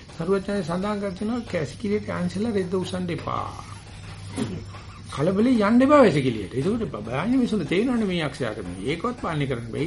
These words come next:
යනකොට බොහොම ප්‍රගල්භ වෙන්නේ නැතුව වැසිකිළියට යන්නේ කියන්නේ. මොකද යනකොටම අර ඉස්සලා ටික යනකම් පුදුම හදිස්සියක්. ඊට පස්සේ ආතල් එකට යනවා.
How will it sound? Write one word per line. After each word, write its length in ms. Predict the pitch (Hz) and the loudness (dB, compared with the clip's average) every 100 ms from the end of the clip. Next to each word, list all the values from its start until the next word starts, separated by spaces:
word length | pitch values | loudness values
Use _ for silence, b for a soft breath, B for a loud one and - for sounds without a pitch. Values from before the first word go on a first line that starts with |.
| 180 | -4
යනකොට 340 | 113 131 165 214 | -4 -4 -4 -4
බොහොම 220 | 170 160 131 - B B B B - - - | -4 -4 -6 -8 B B B B -16 -16 -8
ප්‍රගල්භ 440 | - 139 180 208 | -2 4 6 8
වෙන්නේ 260 | 214 196 175 | 10 10 8
නැතුව 240 | 160 220 | 4 4
වැසිකිළියට 460 | 202 170 185 202 190 | 4 4 6 6 8
යන්නේ 280 | 135 113 95 | 4 2 -4
කියන්නේ. 300 | - - - | -8 -12 -8
මොකද 180 | 151 226 | -6 -4
යනකොටම 760 | 185 135 190 226 185 - 233 233 | -4 -4 -4 -4 -4 -2 0 2
අර 160 | 226 214 202 | 0 -2 -4
ඉස්සලා 360 | 196 - 202 202 | -6 -4 -2 -2
ටික 160 | 196 196 85 - | -2 -4 -6 -4
යනකම් 440 | 156 208 247 147 185 - - - | -2 -2 -4 -6 -8 -12 -14 -6
පුදුම 300 | 196 185 262 | -2 2 2
හදිස්සියක්. 420 | 214 226 - 175 | 2 0 0 0
ඊට 160 | 185 240 | 0 0
පස්සේ 260 | 247 254 | -2 0
ආතල් 340 | 202 190 160 131 | -2 0 0 0
එකට 240 | 127 120 | -2 -6
යනවා. 200 | 107 - | -8 -12